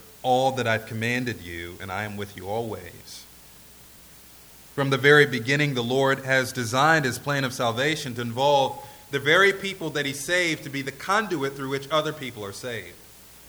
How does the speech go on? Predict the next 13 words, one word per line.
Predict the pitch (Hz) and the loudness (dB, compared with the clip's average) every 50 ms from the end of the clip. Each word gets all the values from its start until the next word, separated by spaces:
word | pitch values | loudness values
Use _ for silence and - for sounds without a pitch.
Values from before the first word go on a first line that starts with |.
| - - - - - | -20 -20 -20 -14 -8
Thus | - 127 127 - - | -6 -6 -6 -6 -8
we're | 120 | -10
called | 113 - 139 131 131 131 131 131 | -8 -6 -2 -2 -2 -2 -4 -6
to, | 120 107 104 | -8 -8 -8
again, | 101 107 123 117 | -8 -8 -8 -8
as | 113 107 | -8 -10
Spurgeon | - - - 131 139 135 131 120 101 | -10 -8 -6 -6 -6 -6 -6 -10 -10
said, | - - 87 85 82 82 - - - - - - - - - - - - - - | -10 -10 -10 -10 -10 -12 -14 -18 -20 -20 -20 -20 -20 -20 -20 -20 -20 -20 -20 -8
"Preach | - 135 127 123 120 - - | -4 -4 -4 -4 -4 -10 -6
Christ | - 131 117 107 107 101 - - - | -2 0 0 0 0 -2 -6 -8 -6
always | 120 120 120 117 101 92 92 90 - | -4 -2 -2 -2 -2 -4 -6 -6 -8
and | 107 95 | -8 -8
evermore." | 87 87 87 87 92 104 110 107 95 | -8 -8 -10 -10 -10 -10 -10 -12 -12